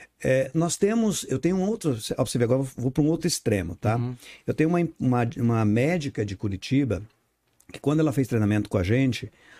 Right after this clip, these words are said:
Speaker 1: ao final do treinamento, nós sempre, as pessoas têm, contam os seus resultados, né? E ela disse assim: é, "Pra mim, é, o treinamento foi um divisor de águas no sentido assim, é, eu não tinha entendido que eu não posso ser só mais médica.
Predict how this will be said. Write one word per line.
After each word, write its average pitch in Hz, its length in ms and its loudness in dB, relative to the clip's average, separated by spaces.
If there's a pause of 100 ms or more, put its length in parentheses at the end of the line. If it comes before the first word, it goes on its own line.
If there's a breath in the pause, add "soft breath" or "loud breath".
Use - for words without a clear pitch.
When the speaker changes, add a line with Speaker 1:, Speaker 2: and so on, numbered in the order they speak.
Speaker 1:
ao 113 100 -2
final 120 300 0
do 135 100 0
treinamento, 113 640 2
nós 98 200 0
sempre, 123 260 2
as 107 120 0
pessoas - 280 -8
têm, 117 200 -2
contam 127 420 0
os 113 120 -2
seus 117 200 2
resultados, 98 500 -2
né? 107 160 0
E 110 60 4
ela 113 140 2
disse 117 220 -2
assim: 98 360 -2 (680 loud breath)
é, 107 440 0
"Pra 135 120 2
mim, 127 400 2 (200)
é, 101 500 -2
o 107 80 -8
treinamento 123 540 2
foi 131 160 0
um 123 60 2
divisor 120 360 2
de 113 100 2
águas 120 220 2
no 123 80 2
sentido 120 460 0
assim, 104 400 0 (880 soft breath)
é, 110 760 2 (760)
eu 147 120 2
não 170 200 2
tinha 190 300 -4
entendido 123 920 0
que 139 120 -6
eu 131 60 0
não 135 120 2
posso 135 360 -4
ser 139 280 0
só 151 300 -2
mais 139 460 -2
médica. 127 760 -4